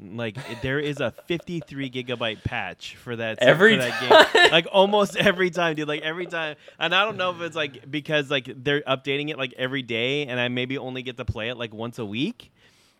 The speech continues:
Speaker 1: So it's like, you know, like, at the end of the week, it, like, piles up and it's, like, this huge download for me or what. But, like, dude, like, I swear to God, like, every, for, like, the past, like, two to three weeks, every time I've gone to down, to play it, it's been like, "Oh, you need an update."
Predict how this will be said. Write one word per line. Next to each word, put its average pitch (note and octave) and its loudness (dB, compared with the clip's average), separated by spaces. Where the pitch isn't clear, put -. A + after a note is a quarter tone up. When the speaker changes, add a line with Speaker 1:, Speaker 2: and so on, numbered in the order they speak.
Speaker 1:
So C#3 2
it's B2 -6
like, B2 0
you C3 -6
know, A2 -4
like, A2+ -6
at A#2 -8
the B2 -6
end B2+ -6
of B2+ -6
the A#2+ -2
week, B2 -6
it, A2+ -8
like, A#2+ -8
piles A#2+ -4
up A2+ -4
and B2 -10
it's, A2 -10
like, A2 -10
this A#2 -10
huge A#2 -10
download A#2+ -10
for E3 -10
me F3 -8
or A#2+ -4
what. A2+ -2
But, A#2 -6
like, A2+ -6
dude, B2+ -6
like, A2+ -6
I B2+ -4
swear D#3 -8
to D3 -6
God, A#2+ -6
like, G#2+ -10
every, D3 -6
for, D3 -10
like, C#3 -6
the B2+ -12
past, D3+ -8
like, C3+ -12
two D#3 -8
to E3+ -10
three D3 -12
weeks, B2 -12
every B2+ -10
time D#3 -12
I've C#3 -10
gone B2+ -8
to A2 -14
down, A2+ -10
to A#2+ -10
play B2 -6
it, F2 -12
it's A#2+ -10
been C3+ -4
like, B2+ -4
"Oh, G#3 -4
you D3+ -4
need D#3+ -6
an D3 -6
update." - -10